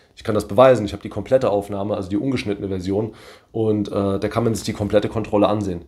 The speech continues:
Ich wurde nie darauf hingewiesen, dass ich das ausschalten soll oder löschen soll, was schon vorhanden war. Das heißt, für die Zeit bis dahin habe ich auf jeden Fall das Okay,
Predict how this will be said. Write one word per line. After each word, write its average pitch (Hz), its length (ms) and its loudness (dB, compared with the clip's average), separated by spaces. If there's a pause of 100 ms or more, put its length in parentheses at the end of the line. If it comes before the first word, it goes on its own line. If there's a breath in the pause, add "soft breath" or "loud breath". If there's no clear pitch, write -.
Ich - 100 -16
wurde 104 160 -4
nie 135 320 2
darauf 120 320 2
hingewiesen, 123 500 0
dass 101 140 0
ich 101 100 -10
das - 160 -8
ausschalten 87 480 -4
soll - 220 -10 (500)
oder 95 360 0
löschen 101 340 0
soll, 92 280 -2
was 90 120 -8
schon 92 160 -6
vorhanden 90 400 -6
war. 92 200 -12 (600 loud breath)
Das 95 100 -6
heißt, 123 200 4
für 123 100 0
die 131 160 -2
Zeit 127 320 4
bis 151 260 0
dahin 127 580 4
habe 104 180 -4
ich 110 80 -4
auf - 120 -8
jeden 120 200 -4
Fall 120 240 2
das 101 160 -2
Okay, 92 480 -6